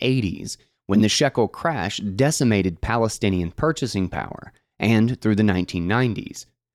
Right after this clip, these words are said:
But they split after the Second Intifada in October two thousand.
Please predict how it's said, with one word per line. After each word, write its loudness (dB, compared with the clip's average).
But -2
they 4
split -2
after -4
the 0
Second 0
Intifada 0
in -2
October -2
two -6
thousand. -4